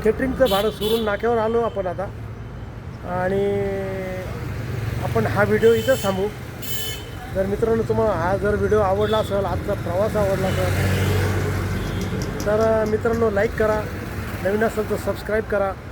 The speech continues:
आणि तुमच्या काही कमेंट असेल तर कमेंट बॉक्समध्ये कळवा. आणि मित्रांनो, हसा, हसत राहा आणि इतरांनाही हसवत राहा. तर भेटूया उद्याच्या नवीन ब्लॉगमध्ये. तोपर्यंत ओके, बाय बाय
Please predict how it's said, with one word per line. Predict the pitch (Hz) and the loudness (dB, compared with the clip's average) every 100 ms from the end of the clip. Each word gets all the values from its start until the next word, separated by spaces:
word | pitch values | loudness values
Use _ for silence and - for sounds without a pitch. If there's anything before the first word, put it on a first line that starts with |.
| - - - - - | -10 -10 -10 -8 -4
आणि | 175 185 196 202 196 | -2 -2 -2 -2 -4
तुमच्या | 185 208 220 | -4 -2 0
काही | 220 | 0
कमेंट | 226 214 240 | 0 0 0
असेल | 214 240 | 0 -2
तर | 240 220 | 0 0
कमेंट | 208 | 2
बॉक्समध्ये | 185 180 185 175 | 0 -2 -6 -6
कळवा. | 165 147 - - - - - | -6 -6 -8 -10 -12 -10 -2
आणि | 208 | 2
मित्रांनो, | 214 233 233 226 | 2 2 0 0
हसा, | 170 165 - 214 | 0 -4 -2 -2
हसत | 202 202 202 | -2 -6 -4
राहा | 202 202 | -2 -2
आणि | 196 190 | -2 -2
इतरांनाही | - 202 208 233 | 0 0 2 0
हसवत | 175 165 156 | 0 -4 -8
राहा. | 143 - - - - - | -8 -10 -12 -12 -12 -10
तर | 180 | -4
भेटूया | 151 220 262 | 0 4 4
उद्याच्या | 233 214 208 196 | 4 4 2 0
नवीन | 196 220 190 | 0 0 0
ब्लॉगमध्ये. | 185 185 185 180 180 | -2 -2 -4 -4 -6
तोपर्यंत | 180 175 180 180 | -8 -6 -4 -4
ओके, | 180 185 208 | -4 -2 -2
बाय | 185 175 | -2 0
बाय | 180 185 | 0 -2